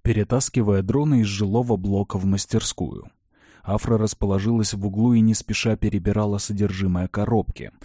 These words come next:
Вторая же коробка стояла под столом. Афра расположилась в удобном кресле и что-то бубнила себе под нос.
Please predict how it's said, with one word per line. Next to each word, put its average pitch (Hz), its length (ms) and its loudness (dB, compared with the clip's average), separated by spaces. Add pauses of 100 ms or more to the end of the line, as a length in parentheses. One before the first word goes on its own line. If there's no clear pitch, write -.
(200)
Вторая 165 400 0
же 135 140 0
коробка 123 480 -2
стояла 110 460 -2
под - 180 -4
столом. 92 480 -4 (420)
Афра 151 320 0
расположилась 120 720 -2
в 104 80 -4
удобном 113 440 2
кресле 135 400 -2
и - 140 -6
что-то 135 380 -2
бубнила 113 500 2
себе 110 340 -2
под 107 220 -4
нос. 95 380 -2